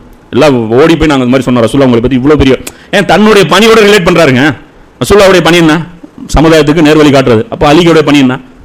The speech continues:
ஹாதி மஹதி யாருங்க? யாரு ஹாதி, யார் மஹதி? இவர்தான் ஹாதி, இவர்தான் மஹதி. நேர்வழி காட்டப்பெற்றவராகவும்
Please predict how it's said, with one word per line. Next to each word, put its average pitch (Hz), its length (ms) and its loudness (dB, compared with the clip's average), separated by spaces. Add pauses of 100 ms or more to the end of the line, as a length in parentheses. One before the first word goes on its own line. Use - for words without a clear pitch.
(1500)
ஹாதி 180 240 2
மஹதி 165 200 2 (100)
யாருங்க? 165 280 2 (920)
யாரு 156 360 0
ஹாதி, 143 320 2
யார் 165 180 2
மஹதி? 156 280 0 (460)
இவர்தான் 160 380 2
ஹாதி, 147 240 0
இவர்தான் 160 300 0
மஹதி. 151 220 0 (300)
நேர்வழி 156 380 2
காட்டப்பெற்றவராகவும் 147 840 0